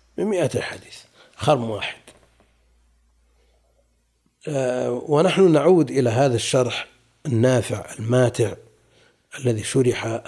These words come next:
هذا الكتاب العظيم، يعني صحيح البخاري، بنفس السلف وبأقوال السلف وبقلم أهل التحقيق. يقول الحافظ بن رجب رحمه الله في شرحه:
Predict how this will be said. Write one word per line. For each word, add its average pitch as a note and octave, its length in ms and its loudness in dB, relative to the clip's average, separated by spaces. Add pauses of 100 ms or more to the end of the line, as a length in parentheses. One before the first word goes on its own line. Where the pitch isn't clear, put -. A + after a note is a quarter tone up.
هذا A#2+ 140 2
الكتاب A2+ 440 -2
العظيم، A2+ 540 0 (600)
يعني A#2 220 0
صحيح A2+ 260 -6
البخاري، A2+ 580 -2
بنفس A2 760 -2
السلف B2 640 -2 (460)
وبأقوال A#2+ 600 0
السلف B2+ 600 -2 (680)
وبقلم A#2+ 1120 0
أهل B2 260 -2
التحقيق. - 840 -2 (760)
يقول C#3+ 280 2
الحافظ A#2+ 360 0
بن A#2 140 -4
رجب B2 320 0
رحمه A2 340 -4
الله A2+ 180 -2
في G#2+ 60 -2
شرحه: A2+ 640 -4